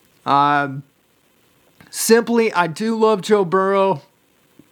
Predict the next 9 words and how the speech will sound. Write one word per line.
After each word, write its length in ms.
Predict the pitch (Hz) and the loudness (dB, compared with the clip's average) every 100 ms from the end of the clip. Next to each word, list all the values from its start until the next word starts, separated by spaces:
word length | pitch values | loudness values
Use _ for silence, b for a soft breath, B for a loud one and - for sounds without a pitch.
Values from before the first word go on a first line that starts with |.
| _ _ _ - 151 | _ _ _ -18 0
but 340 | 175 175 175 | 2 2 0
if 260 | 165 165 - | -6 -8 -6
you 140 | 202 | -4
get 180 | 202 190 | 0 0
sacked 380 | - 214 196 170 | 0 -2 -2 -4
seven 420 | - 208 202 196 | -4 -2 -2 -6
times 460 | 175 214 185 147 135 | -6 -4 -4 -4 -2
this 320 | 220 240 - | 0 0 0
time, 360 | 254 226 214 | 0 0 0